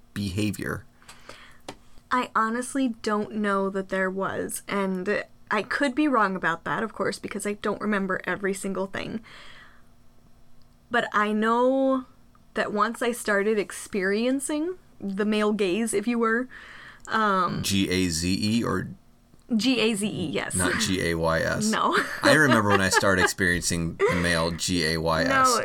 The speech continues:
Speaker 2: No, G A
Speaker 1: They are lovely people.
Speaker 2: Yes. G A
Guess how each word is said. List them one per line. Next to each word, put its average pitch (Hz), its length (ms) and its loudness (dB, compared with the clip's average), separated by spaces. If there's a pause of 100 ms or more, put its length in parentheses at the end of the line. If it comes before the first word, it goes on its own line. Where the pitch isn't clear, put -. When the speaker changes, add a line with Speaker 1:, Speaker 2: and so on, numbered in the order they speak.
Speaker 2:
No, 226 80 0
G 277 200 2
A - 40 4
Speaker 1:
They 147 160 6
are 156 340 6
lovely 160 600 4
people. 78 440 -2
Speaker 2:
Yes. - 340 -2 (720)
G 247 440 0
A 185 500 0